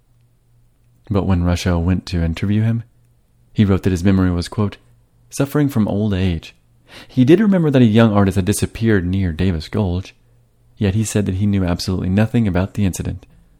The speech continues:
End quote. Rusho left the man unnamed.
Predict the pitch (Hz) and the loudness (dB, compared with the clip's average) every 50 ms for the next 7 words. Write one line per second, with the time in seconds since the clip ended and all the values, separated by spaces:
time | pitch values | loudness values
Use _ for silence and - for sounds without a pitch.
0 | _ _ _ _ _ _ _ _ _ _ _ - - 98 85 - - 82 73 - | _ _ _ _ _ _ _ _ _ _ _ -4 -2 -2 -2 0 -4 -6 -6 -6
1 | _ _ _ _ _ _ _ _ _ _ _ _ _ _ _ _ _ _ _ _ | _ _ _ _ _ _ _ _ _ _ _ _ _ _ _ _ _ _ _ _
2 | _ _ _ _ _ _ _ _ _ _ _ _ _ _ _ - - 98 95 90 | _ _ _ _ _ _ _ _ _ _ _ _ _ _ _ -8 -4 -2 -2 -2
3 | 90 - 95 90 87 87 87 85 - - - 85 85 82 80 78 78 78 - - | 0 0 -2 0 0 0 -2 -2 -4 -4 -4 -2 0 0 0 -2 -2 -4 -4 -2
4 | 92 95 90 87 87 90 92 - _ _ _ - 87 85 78 80 80 71 71 - | 0 0 0 0 -2 -4 -6 -10 _ _ _ -6 -4 -4 -4 -6 -8 -8 -10 -12
5 | - | -16